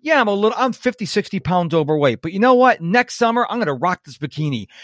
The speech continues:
And you maybe go out and buy a bikini and you put it up in your bedroom and you look at it like, "I'm gonna fit that next year."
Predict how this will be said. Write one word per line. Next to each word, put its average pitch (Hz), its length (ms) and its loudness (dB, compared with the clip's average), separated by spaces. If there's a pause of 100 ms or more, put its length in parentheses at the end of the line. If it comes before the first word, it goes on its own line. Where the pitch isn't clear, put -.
(160)
And 208 200 2
you 294 240 2
maybe 247 280 0
go 233 100 4
out 226 60 4
and 170 80 -6
buy 247 160 4
a 277 80 2
bikini 220 500 2
and 180 140 -2
you 170 80 4
put 254 240 2
it 240 40 -2
up 220 200 2
in 208 80 2
your 175 100 2
bedroom 160 440 0 (220)
and 190 160 2
you 185 100 6
look 220 260 4
at 156 80 2
it 147 40 -6
like, 151 140 0
"I'm 180 140 2
gonna 208 160 2
fit - 320 0
that 131 180 -2
next 120 260 -12
year." 101 140 -10